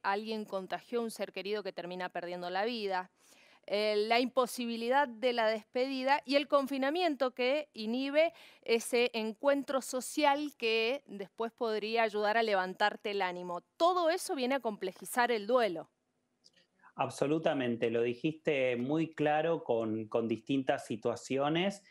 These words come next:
Speaker 2: que hacen que esta problemática sea compleja,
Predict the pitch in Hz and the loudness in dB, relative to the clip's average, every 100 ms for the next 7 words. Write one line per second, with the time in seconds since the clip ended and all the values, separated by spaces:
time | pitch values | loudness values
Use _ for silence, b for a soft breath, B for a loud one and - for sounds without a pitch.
0 | b b - 127 139 - 170 156 151 135 | b b -2 2 2 0 0 0 0 -2
1 | 131 131 139 151 139 123 117 120 135 151 | -2 -2 0 -2 0 0 0 0 -2 -2
2 | 170 180 175 - 127 131 - 113 107 156 | -2 0 -2 0 -2 0 -2 -2 0 0
3 | 160 - 107 101 | 0 -2 -6 -6